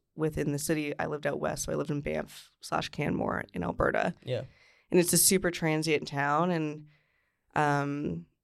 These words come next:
Speaker 1: one of my friends that I had known for a few months had left and went back to Australia, and then it turns out that he was, like, a completely different person than we thought he was, like, I guess had a different name. It was this whole crazy
Speaker 2: Oh my
Speaker 1: story.
Speaker 2: gosh. <laughs>
Speaker 1: Yeah, and I was like, "This is crazy."
Speaker 2: Yeah.
Speaker 1: Like, who would have thought that,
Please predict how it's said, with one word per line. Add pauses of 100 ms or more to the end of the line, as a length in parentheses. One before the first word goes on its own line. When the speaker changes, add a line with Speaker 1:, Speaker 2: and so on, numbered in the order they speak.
(140)
Speaker 1:
one
of
my
friends
that
I
had
known
for
a
few
months
had
left
and
went
back
to
Australia,
and
then
it
turns
out
that
he
was,
like,
a
completely
different
person
than
we
thought
he
was,
like, (420)
I
guess
had
a
different
name.
It
was
this
whole
crazy
Speaker 2:
Oh
my
Speaker 1:
story.
Speaker 2:
gosh.
<laughs>
Speaker 1:
Yeah,
and
I
was
like,
"This
is
crazy."
Speaker 2:
Yeah.
Speaker 1:
Like, (600)
who
would
have
thought
that,